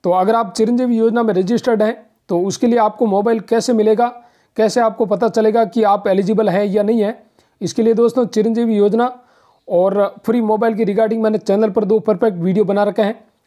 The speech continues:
और उन दोनों वीडियो का जो लिंक है वो डिस्क्रिप्शन बॉक्स में दे रखा है। तो अगर अभी तक आपने वो वीडियो नहीं देखे हैं तो जाकर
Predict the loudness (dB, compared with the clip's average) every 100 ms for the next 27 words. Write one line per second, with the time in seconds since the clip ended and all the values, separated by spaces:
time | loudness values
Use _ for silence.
0 | _ -2 -2 0 0 2 0 0 0 0
1 | 0 0 0 0 0 -2 -4 -6 -2 0
2 | -2 -2 -4 0 0 0 0 0 2 2
3 | 0 -2 -4 -14 _ _ _ _ -6 -6
4 | -2 0 0 0 0 2 0 0 0 0
5 | -2 0 0 0 0 0 -2 0 -2 0